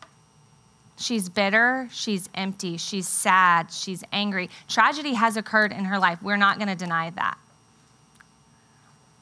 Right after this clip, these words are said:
But at the same time, on the other hand, she is confessing truth. She's confessing God's name. So,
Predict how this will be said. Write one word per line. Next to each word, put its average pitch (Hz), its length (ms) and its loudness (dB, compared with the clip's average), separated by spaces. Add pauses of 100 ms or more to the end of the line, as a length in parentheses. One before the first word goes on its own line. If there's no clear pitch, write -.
(260)
But 233 260 2
at 330 200 6
the 339 120 2
same 202 260 2
time, 185 380 2 (180)
on 285 220 6
the 269 120 2
other 185 240 2
hand, 180 540 -4 (340)
she 247 280 -2
is 233 120 -2
confessing 214 580 2
truth. 202 640 -4 (160)
She's - 240 -6
confessing 247 640 0
God's 180 280 0
name. 175 580 -4 (2250)
So, 208 420 2